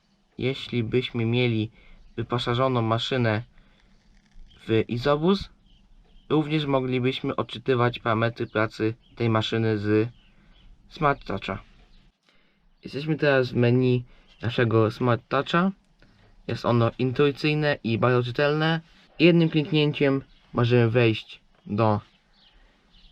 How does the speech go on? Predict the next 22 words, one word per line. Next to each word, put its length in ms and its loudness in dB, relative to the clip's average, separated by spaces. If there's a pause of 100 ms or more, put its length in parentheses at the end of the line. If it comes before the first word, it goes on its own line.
(160)
naszego 340 0
silnika 720 2
i 60 -2
ustawić 720 -2 (320)
obroty. 580 2 (760)
Również 240 0
zapisać 420 -2
przycisk. 560 -2 (840)
Dzięki 240 -4
temu, 320 2 (200)
po 80 0
kliknięciu 480 -2
tego 200 0
przyciska, 560 -4 (440)
obroty 600 4 (1300)
będą 320 2
się 180 -4
ustawiały 560 0
takie, 280 -2
jakie 260 0
tu 120 -2
ustawiliśmy. 640 -2